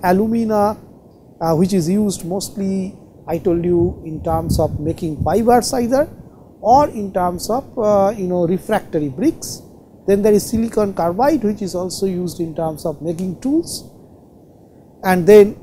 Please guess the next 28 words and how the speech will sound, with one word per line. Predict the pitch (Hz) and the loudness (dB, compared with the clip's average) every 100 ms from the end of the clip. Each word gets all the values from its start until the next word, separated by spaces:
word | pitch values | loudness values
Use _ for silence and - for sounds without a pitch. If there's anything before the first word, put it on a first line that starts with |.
| - - - | -20 -20 -12
zirconias | 175 139 165 - 277 339 330 320 - - - - | -6 -2 -2 0 0 2 0 0 -4 -6 -12 -10
is | 175 | 0
a | 226 | 2
wonderful | 180 220 254 269 - 269 | 2 0 -2 -4 -4 -2
element, | 240 247 254 262 - - - - - - | -2 -2 -4 -8 -10 -16 -20 -20 -20 -10
which | 202 196 | -6 -4
is | 214 170 - - - | -4 -6 -12 -16 -4
also | 196 226 262 | -4 -2 -2
used | 254 220 226 - | -2 -2 -4 -6
for | - 208 214 214 - | -2 4 4 4 0
making | 143 175 - 220 214 | -6 -6 -4 -6 -6
something | - 202 190 214 208 | -6 -8 -6 -6 -2
like | 196 196 - - - - - - | -2 -2 -6 -20 -20 -20 -16 -6
the | 202 - - | -6 -4 -2
piezoelectric | 220 240 220 196 - 208 - | 0 2 2 2 -2 -10 -8
materials, | 165 214 214 208 202 - - - - | -4 -2 0 0 0 -8 -20 -20 -20
some, | - 190 208 214 | -4 0 0 -4
eh, | 220 202 220 | -6 -6 -4
you | 196 | -2
know, | 180 180 - | 0 -2 -2
kind | 180 190 | -2 0
of | 185 185 | -2 2
a | 185 180 - - - - | 2 2 -4 -20 -16 0
lead | 180 202 | 6 6
zirconate | 139 170 185 - 208 196 - | 4 -2 -2 -2 -4 -4 -6
titanate. | 156 151 202 202 175 165 | -6 -2 -2 -2 -4 -6
So, | - 175 | -4 -2
an | 170 175 | -2 -8